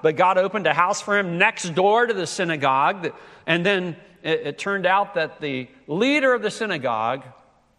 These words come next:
trusts in Jesus. It's, it's the ultimate reversal. Christ himself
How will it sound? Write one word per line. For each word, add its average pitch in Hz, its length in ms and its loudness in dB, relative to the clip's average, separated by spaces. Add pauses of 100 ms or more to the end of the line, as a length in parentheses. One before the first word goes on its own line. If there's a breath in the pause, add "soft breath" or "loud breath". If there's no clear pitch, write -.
(240)
trusts - 340 -6
in 107 120 -12
Jesus. 98 480 -16 (400)
It's, - 220 -16
it's 123 240 -12
the 123 180 -12
ultimate 117 560 -8 (340)
reversal. 104 600 -12 (1300)
Christ 131 400 -6
himself 110 640 -6